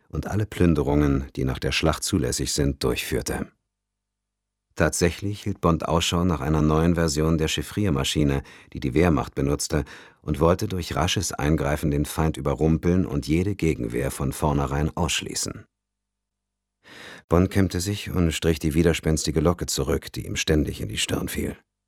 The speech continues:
Vielleicht sollte er sich anders frisieren. So wie dieser, dieser Fernsehfritze.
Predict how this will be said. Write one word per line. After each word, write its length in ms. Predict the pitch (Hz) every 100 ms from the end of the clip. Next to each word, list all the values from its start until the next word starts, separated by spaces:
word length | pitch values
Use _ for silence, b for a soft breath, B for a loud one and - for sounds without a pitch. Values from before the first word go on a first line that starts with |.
| _ _ _ _
Vielleicht 340 | - 71 76 -
sollte 260 | 78 69
er 80 | 67
sich 240 | 78 76
anders 260 | 113 - -
frisieren. 560 | - 65 - - - - _ _ -
So 200 | 87 73
wie 100 | 71
dieser, 500 | 67 58 - 87 - -
dieser 240 | - -
Fernsehfritze. 800 | - 80 90 - - 69 -